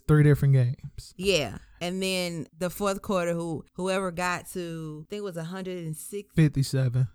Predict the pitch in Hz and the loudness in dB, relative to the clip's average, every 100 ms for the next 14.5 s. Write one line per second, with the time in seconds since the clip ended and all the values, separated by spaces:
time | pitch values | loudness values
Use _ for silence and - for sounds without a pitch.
0 | - 190 185 175 165 160 175 160 156 165 | -8 -10 -8 -8 -8 -6 -6 -6 -4 -4
1 | 151 147 147 143 139 151 143 123 208 247 | -4 -8 -6 -6 -4 -4 -4 2 4 6
2 | 269 220 240 226 190 220 226 208 202 - | 4 2 2 -2 0 2 0 -6 -8 0
3 | 202 226 240 208 196 175 156 165 202 220 | 2 2 0 0 4 4 6 4 6 6
4 | 202 175 160 156 147 165 165 156 147 160 | 6 6 6 6 6 8 10 10 8 6
5 | 175 160 175 190 175 180 165 151 135 135 | 4 4 4 2 4 4 6 4 4 2
6 | 127 151 156 143 147 160 139 - 135 160 | 6 6 6 4 6 8 8 4 8 10
7 | 170 175 160 170 147 147 143 139 143 143 | 12 10 8 4 4 4 4 4 6 8
8 | 165 165 156 139 147 147 - 143 135 135 | 8 6 6 6 8 6 6 6 8 6
9 | 131 135 - 147 143 135 131 - 135 127 | 6 6 8 6 6 4 2 0 2 2
10 | 127 123 - 135 - 156 139 135 127 117 | 0 -2 4 4 6 4 6 6 6 4
11 | - 147 135 - - - 147 143 147 139 | 6 6 4 0 -10 -4 2 6 6 6
12 | 135 131 131 - 151 151 143 - 156 160 | 6 2 -2 4 8 8 6 4 4 6
13 | 175 147 139 160 170 165 156 139 135 139 | 6 6 6 6 6 4 6 6 8 8
14 | 139 139 135 131 131 | 8 6 6 4 0